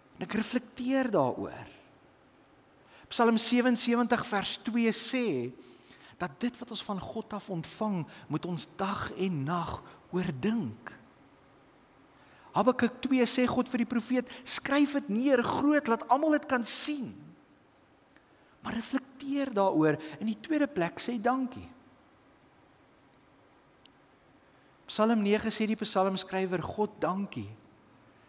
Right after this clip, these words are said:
vir hierdie drome, hierdie planne wat U het vir my lewe." In die derde plek, deel dit. Daar's twee redes hoekom jy dit moet deel. In die eerste plek, dis 'n getuienis.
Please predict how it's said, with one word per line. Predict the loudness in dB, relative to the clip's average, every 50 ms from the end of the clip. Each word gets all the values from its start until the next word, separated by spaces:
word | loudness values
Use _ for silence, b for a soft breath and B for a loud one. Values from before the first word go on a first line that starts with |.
| b
vir | -8 -4 0 0
hierdie | 0 0 -2 -4 -2
drome, | 0 0 0 2 4 4 2 2 0 -2 -4 -4 -4 -4
hierdie | -2 -2 -2 -2 -2 -4 -8 -8
planne | -4 -2 -2 0 0 0 -2 -2
wat | -2 -4 -4 -6
U | -6 -6 -4 -4
het | -6 -8 -12
vir | -14 -12 -10
my | -8 -2 0
lewe." | 0 0 0 -2 -4 -8 -10 -14 -16 -18 -18 -20 -20 -20 -20 -20 -20 -20 -20 -20 -20 -20 -20 -20 -20 -20 -20 -20 _ -20 _ _ _ _ _ B B B B B B B -2
In | 0
die | 0 2
derde | 2 2 4 4 4 2 2 0 -2
plek, | 0 0 -2 -2 -2 -4 -10 -18 B B B B B
deel | -12 -8 -4 -2 0 0 2 0 0
dit. | -2 -4 -10 -14 -16 -20 -20 -20 -20 -20 -20 -20 _ _ -20 -20 -20 B B B B B B B B B B
Daar's | 2 2 2
twee | 2 4 4 4
redes | 6 6 4 4 4 2
hoekom | 2 2 2 2 2 4
jy | 4 4
dit | 4 4
moet | 2 0 -2 2
deel. | 4 4 6 6 4 4 2 B B B B -2
In | -2 -2
die | -2 -2
eerste | -2 -2 -2 0 -2 -4
plek, | -2 0 -2 -2 -2 -2 -2
dis | -2 0 0
'n | -2
getuienis. | -2 -4 -6 -4 -2 -2 0 0 0 0 0 -2 -6 -8 -10 -10 -10 -12 -12 -16